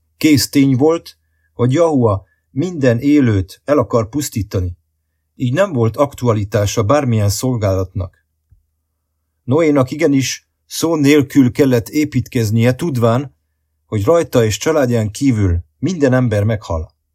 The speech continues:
Ábrahámnak pedig más korban, más emberként más volt a feladata. Magam is sokkal inkább e második elmélet felé hajlanék. Azonban nem a két személynek a megvitatásában látom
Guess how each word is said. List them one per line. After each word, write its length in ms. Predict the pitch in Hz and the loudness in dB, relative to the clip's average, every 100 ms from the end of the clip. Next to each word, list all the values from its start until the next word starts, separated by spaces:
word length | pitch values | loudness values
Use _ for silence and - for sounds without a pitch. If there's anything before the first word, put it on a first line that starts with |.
| _ _ _ _ _ _ _ _ _ _ _ _ _ - | _ _ _ _ _ _ _ _ _ _ _ _ _ -4
Ábrahámnak 600 | 160 170 147 127 117 - | -2 2 2 4 0 2
pedig 220 | 113 110 | 0 2
más 280 | 135 160 - | 0 -2 -2
korban, 420 | 143 117 113 98 | 0 2 0 2
más 340 | 98 156 - | 2 0 0
emberként 800 | 139 127 113 104 107 95 95 - _ _ | 0 0 0 -2 -4 -4 -4 -10 _ _
más 320 | 117 156 151 | -2 0 0
volt 260 | - 113 104 | -2 0 0
a 40 | |
feladata. 580 | 104 123 104 85 - 80 - _ _ _ _ _ _ _ _ _ _ _ _ _ _ | -2 0 0 -2 -4 -12 -14 _ _ _ _ _ _ _ _ _ _ _ _ _ _
Magam 280 | - 190 180 | -2 2 2
is 100 | 131 | 0
sokkal 300 | - - 135 | -2 0 2
inkább 560 | 135 135 120 104 95 - _ _ | 2 2 2 2 -2 -8 _ _
e 100 | 120 | 2
második 520 | 156 196 - 127 113 | 2 2 0 0 2
elmélet 420 | 156 156 127 110 | 2 2 0 0
felé 260 | - 127 117 | 0 0 2
hajlanék. 760 | 110 123 113 95 82 - _ _ _ _ _ _ _ _ _ _ _ _ | 2 0 0 -2 -6 -10 _ _ _ _ _ _ _ _ _ _ _ _
Azonban 420 | - 139 175 165 135 | 0 2 2 2 0
nem 300 | 196 214 135 | 0 -2 0
a 160 | 123 | -2
két 500 | - 151 127 - - | 0 0 0 -2 -16
személynek 640 | - - 139 127 113 110 - | -8 -2 2 2 2 0 0
a 220 | 107 107 | 0 0
megvitatásában 1080 | 107 131 113 107 98 - 107 - 117 104 104 | 0 0 0 0 -2 0 -2 0 0 2 4
látom 540 | 113 117 - 113 131 | 4 2 0 2 2